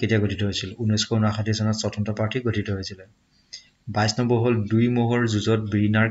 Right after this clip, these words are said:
কি হয়? দুই মহৰ যুঁজত বিৰিণাৰ মৰণ হয়। তেইছ নম্বৰটোত আছে ঊনৈছশ পঁচাশী, নব্বৈ, পঞ্চানব্বৈ, দুহেজাৰ চাৰি চনৰ শেষৰ ফালে নিৰ্বাচন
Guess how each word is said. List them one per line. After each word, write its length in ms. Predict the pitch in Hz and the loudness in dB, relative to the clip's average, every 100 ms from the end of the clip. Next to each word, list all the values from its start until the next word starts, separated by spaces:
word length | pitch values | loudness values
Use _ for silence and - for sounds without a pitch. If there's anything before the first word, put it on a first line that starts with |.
| 110 | 0
কি 100 | 113 92 | -2 0
হয়? 180 | 95 98 _ - 92 | -4 -8 _ -14 -6
দুই 120 | 113 113 113 | -2 0 0
মহৰ 180 | 104 107 | 0 0
যুঁজত 180 | 104 107 104 | -2 -2 -2
বিৰিণাৰ 320 | 98 104 123 143 107 | -2 0 0 0 -2
মৰণ 240 | 101 98 92 | -2 -2 -6
হয়। 160 | 92 95 _ _ _ _ _ _ - - - - _ _ 120 | -8 -12 _ _ _ _ _ _ -20 -20 -20 -20 _ _ -2
তেইছ 140 | 110 - | 0 0
নম্বৰটোত 280 | 113 113 113 | 0 -2 -2
আছে 80 | 120 110 | 0 2
ঊনৈছশ 240 | 110 107 117 - | 0 -2 -6 -4
পঁচাশী, 480 | 104 - 107 107 120 113 | -4 -2 -2 -2 -2 0
নব্বৈ, 340 | 101 95 113 117 113 | -2 0 0 0 -2
পঞ্চানব্বৈ, 540 | 107 104 110 110 113 104 | -4 -2 0 0 0 0
দুহেজাৰ 340 | 104 104 110 107 | 0 0 0 0
চাৰি 220 | 107 104 104 | 0 -2 -2
চনৰ 220 | 110 110 110 | -2 -2 -4
শেষৰ 240 | 107 110 110 | -4 -2 0
ফালে 200 | 110 113 113 - - - - | 0 0 -2 -10 -20 -10 -2
নিৰ্বাচন 400 | 107 104 107 117 | 0 2 2 2